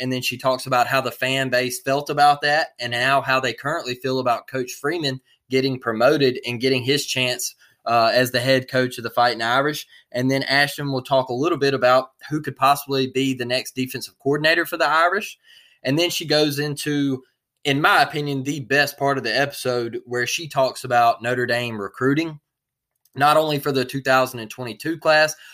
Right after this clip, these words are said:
but she expands to the two thousand and twenty-three class. Uh, absolute home run, knocked it out of the park. Uh, really, really good stuff. And then she talks about, um, the biggest weakness for Notre Dame,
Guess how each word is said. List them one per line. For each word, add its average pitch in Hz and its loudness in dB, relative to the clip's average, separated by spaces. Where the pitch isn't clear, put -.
but 127 0
she 151 -2
expands 139 -2
to 131 -6
the 120 -6
two 139 -6
thousand 127 2
and 104 -8
twenty-three 135 -4
class. 98 -2
Uh, 110 2
absolute 139 2
home 131 -2
run, 127 -2
knocked 123 0
it 123 -2
out 123 6
of 107 -4
the 107 -8
park. 120 -2
Uh, 110 0
really, 143 2
really 131 2
good 123 -4
stuff. 139 2
And 123 -4
then 139 0
she 151 -2
talks 143 2
about, 131 4
um, 120 0
the 127 -4
biggest 143 -2
weakness 143 -4
for 147 -4
Notre 151 0
Dame, 156 0